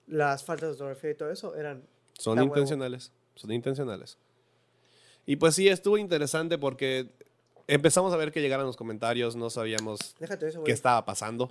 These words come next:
Speaker 2: la
Speaker 1: Yo
Speaker 2: neta.
Speaker 1: solo tengo en Facebook la cuenta.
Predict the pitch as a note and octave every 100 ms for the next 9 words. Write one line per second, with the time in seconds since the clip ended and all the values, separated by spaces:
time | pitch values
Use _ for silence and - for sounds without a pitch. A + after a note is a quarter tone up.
0 | - - G#2+ C#3+ F#3 G#3 F#3 F#3 F#3 D3
1 | - - C#3+ C#3 D3+ D3+ D3+ - - -
2 | C#3 D#3 F#3+ A3+ F#3+